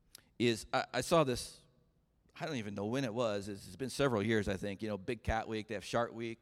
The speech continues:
uh, Shark Week on National Geographic, I think, and they have, uh, Big Cat Week. Maybe it's Animal Planet.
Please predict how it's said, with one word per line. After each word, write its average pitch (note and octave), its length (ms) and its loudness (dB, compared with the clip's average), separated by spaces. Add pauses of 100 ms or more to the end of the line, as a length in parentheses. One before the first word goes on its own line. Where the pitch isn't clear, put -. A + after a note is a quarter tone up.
(140)
uh, F#2 140 -2
Shark A#2+ 260 -2
Week A#2 280 -4
on G#2+ 280 -2
National G#2+ 320 -6
Geographic, A2 560 -6
I G#2+ 80 -6
think, G#2+ 300 -6
and G#2 80 -8
they G2+ 80 -4
have, F#2+ 280 -4
uh, F#2 240 -4 (480)
Big A2+ 160 -2
Cat A#2 300 2
Week. A#2 260 -4 (140)
Maybe G#2+ 100 -6
it's - 120 -10
Animal F2+ 240 -12
Planet. D#2+ 200 -14